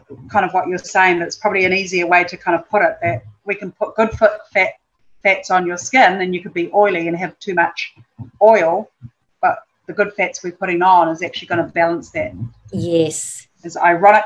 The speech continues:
Speaker 1: as it is.
Speaker 2: I know, because that's what feeds that cell, whether you're old or young, and you gotta keep the cell healthy, um, and permeable and getting rid of toxins. And that's actually gonna make the skin less oily because it's gonna go,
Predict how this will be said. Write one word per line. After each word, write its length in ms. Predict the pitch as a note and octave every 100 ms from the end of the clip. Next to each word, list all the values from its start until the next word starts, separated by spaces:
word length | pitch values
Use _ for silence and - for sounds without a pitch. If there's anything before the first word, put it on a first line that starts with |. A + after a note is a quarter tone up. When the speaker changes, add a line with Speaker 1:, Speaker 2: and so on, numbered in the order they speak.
| -
Speaker 1:
as 200 | G#3+ G3+
it 100 | A3
is. 480 | A#3 F#3+ E3+ - -
Speaker 2:
I 60 | G3+
know, 340 | G3+ G3+ G3 F#3+
because 240 | F#3+ G3+
that's 280 | A3+ - -
what 200 | A3 -
feeds 280 | G#3 G3+ -
that 180 | F#3
cell, 640 | - A3 A#3+ G#3+ F3+ G3+ _ _ _ _
whether 220 | G3 F#3+
you're 240 | G3 F#3+ G3+
old 240 | A3+ A#3
or 80 | F#3+
young, 500 | G3+ A3+ F#3+ G#3+ A#3
and 140 | G3+
you 60 | G3
gotta 160 | G#3 G3
keep 180 | G3
the 80 | -
cell 440 | F#3+ - A#3 B3 B3
healthy, 640 | F#3 F3+ F3+ F3 B3+ D4 _ _ _ _ -
um, 640 | G3+ G3 G3 F#3 F#3+ F#3+ -
and 160 | F#3+
permeable 600 | F#3+ G#3+ G3+ F#3+ F#3+ F#3 F#3
and 160 | F3+
getting 180 | F#3+ F#3
rid 120 | F#3
of 80 | E3+
toxins. 680 | - - - F3+ G#3 C#4 C#4+
And 160 | G3
that's 240 | G3+ A3 - -
actually 300 | B3+ B3+ A3
gonna 420 | G3+ G3 G3 G3 - _ _
make 240 | G3 G3 G3
the 80 | F#3+
skin 240 | G3+ F#3+
less 380 | F#3 G#3 E4 -
oily 360 | G#3 G3 G3+ A3
because 360 | F#3+ G3 F#3
it's 160 | F#3 -
gonna 180 | F#3+ F#3+
go, 240 | F#3+ -